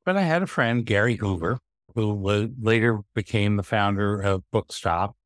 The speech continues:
the, the firm that became Barnes and Noble Superstores. And, and he was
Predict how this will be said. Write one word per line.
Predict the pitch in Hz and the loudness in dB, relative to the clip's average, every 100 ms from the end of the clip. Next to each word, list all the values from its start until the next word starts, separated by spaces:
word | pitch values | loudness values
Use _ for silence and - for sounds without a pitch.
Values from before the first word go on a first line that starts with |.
| _ | _
the, | 117 92 87 - - _ _ - | -6 -4 -4 -8 -18 _ _ -12
the | |
firm | 104 120 107 | -2 2 2
that | 101 - | 2 -2
became | 95 - 101 | -4 -2 -2
Barnes | 95 98 98 | 0 -2 -2
and | 95 | -4
Noble | 90 90 85 | -6 -8 -10
Superstores. | - 127 117 - - 80 104 131 - _ _ _ _ _ - | -6 -6 -6 -10 -10 -10 -10 -10 -16 _ _ _ _ _ -4
And, | 120 120 | -2 0
and | 127 120 | 0 2
he | 175 | 2
was | 208 143 | 0 -2